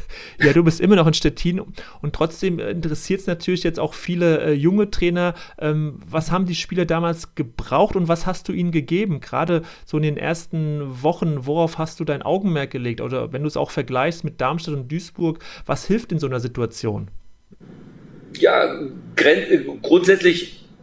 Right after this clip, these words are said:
Speaker 2: muss man erstmal, äh, sehr, sehr detailliert und, äh, strukturiert analysieren. Es ist eine Krisensituation.
Speaker 1: Mhm.
Speaker 2: Ähm, in einer Krise gibt es halt gewisse Mechanismen. Ähm, da braucht es auch, äh,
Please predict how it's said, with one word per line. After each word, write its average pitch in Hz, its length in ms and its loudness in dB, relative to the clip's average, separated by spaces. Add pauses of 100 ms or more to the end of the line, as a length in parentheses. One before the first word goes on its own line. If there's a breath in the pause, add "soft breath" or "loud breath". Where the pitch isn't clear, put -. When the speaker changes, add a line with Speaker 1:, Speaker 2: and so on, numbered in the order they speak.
(1300 loud breath)
Speaker 2:
muss 147 240 0
man 147 120 4
erstmal, 147 380 4
äh, 127 800 6 (920)
sehr, 147 380 8
sehr 135 520 4
detailliert 120 720 0
und, 110 360 -10
äh, 107 280 -2
strukturiert 120 580 0
analysieren. 107 1120 -4
Es 104 140 -14
ist - 100 -12
eine 110 380 -2
Krisensituation. 139 1120 0 (260 loud breath)
Speaker 1:
Mhm. 143 340 -2
Speaker 2:
Ähm, 107 640 4 (280)
in 117 100 -6
einer 110 220 2
Krise 131 760 4 (120)
gibt - 180 -6
es 139 140 -6
halt 123 180 4
gewisse 117 320 -6
Mechanismen. 117 880 -4
Ähm, 104 380 -4
da 98 80 0
braucht 101 440 2
es - 100 0
auch, 120 340 6
äh, 107 300 0